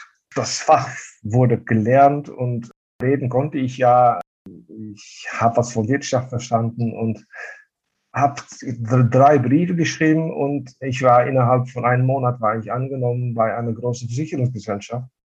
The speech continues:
Da dachte ich, „Ach, das mache ich ja ein Jahr“ und dann habe ich meine eigene Schüler für Klarinette und dann ist alles okay.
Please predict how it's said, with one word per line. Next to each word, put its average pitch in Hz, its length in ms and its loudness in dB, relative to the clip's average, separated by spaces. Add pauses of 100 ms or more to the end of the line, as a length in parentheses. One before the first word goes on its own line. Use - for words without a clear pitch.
(220)
Da 170 120 2
dachte 175 260 2
ich, - 100 -2
„Ach, 170 180 2
das 127 200 0
mache 151 200 -2
ich 160 60 -2
ja 143 140 4
ein 139 100 -2
Jahr“ 131 320 4
und 123 140 -4
dann 120 160 0
habe 113 220 -2
ich 113 120 -16
meine 107 400 -8 (460)
eigene 120 600 0
Schüler 127 800 4
für 117 160 -8
Klarinette 120 680 0
und 113 280 -8
dann 110 300 -10 (120)
ist - 120 -20
alles 113 280 -6
okay. 117 440 -4